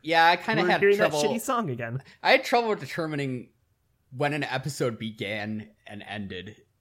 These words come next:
Speaker 2: Well, <laughs> 'cause it's just clip after clip after clip, and you're like, "The fuck's happening?" Shit.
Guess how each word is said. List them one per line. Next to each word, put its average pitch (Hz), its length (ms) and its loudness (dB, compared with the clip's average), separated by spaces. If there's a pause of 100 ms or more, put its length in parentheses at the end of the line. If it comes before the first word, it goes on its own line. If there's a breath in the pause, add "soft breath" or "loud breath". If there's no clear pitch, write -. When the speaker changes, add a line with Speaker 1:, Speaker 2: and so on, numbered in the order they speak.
(260)
Speaker 2:
Well, 147 300 0
<laughs> - 100 2
'cause 254 240 2
it's 233 160 -6
just - 300 -6
clip 214 280 -6
after - 200 -6
clip - 180 -6
after 185 220 -4
clip, 226 260 -6
and 120 60 -10
you're 135 100 -2
like, 139 120 -8
"The 135 100 -12
fuck's - 300 -16
happening?" 285 340 -10 (140)
Shit. - 380 -12